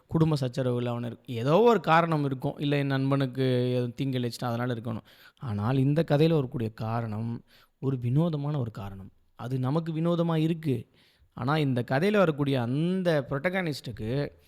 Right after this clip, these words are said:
வினோதமா இல்ல. அவன் எக்ஸ்பிளைன் பண்ணும்போது நமக்கும் அது வினோதமா படல. என்னடா இது ஓவர் பில்டப்பா இருக்கேன்னு பார்க்குறீங்களா? சரி, கதைக்குள்ள வரேன். என்னன்னா, இந்த கதையில இந்த கதையை சொல்லக்கூடிய ஆள்,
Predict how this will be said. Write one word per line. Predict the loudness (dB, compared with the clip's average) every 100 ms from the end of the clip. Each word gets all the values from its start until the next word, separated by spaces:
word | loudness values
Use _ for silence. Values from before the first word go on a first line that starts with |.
| _ _ _ -6
வினோதமா | 0 2 2 0
இல்ல. | -2 -2 -2 -4 _ -20 -20 -20 _ _ _ _ _
அவன் | 2 4
எக்ஸ்பிளைன் | 4 4 4 4
பண்ணும்போது | 4 0 4 4 4
நமக்கும் | 2 0 2
அது | 2 0
வினோதமா | -2 -2 -2 -2 -4 -8 -6
படல. | -2 0 -2 -4 _ _ _ _ _ _ _ _ _ _ _ _ -6
என்னடா | -2 0 4 4 6
இது | 6
ஓவர் | 8 8 6
பில்டப்பா | 4 4
இருக்கேன்னு | 4 4 2
பார்க்குறீங்களா? | 0 0 0 -2
சரி, | -2 -2
கதைக்குள்ள | 0 0 0 0
வரேன். | -2 -6 -8 -4
என்னன்னா, | -2 -2 -2 -4 -8 _ -20 -20 _ _ -8
இந்த | -2 2
கதையில | 4 4
இந்த | 4 4
கதையை | 4 4 4
சொல்லக்கூடிய | 0 0 0 0 0
ஆள், | 0 -2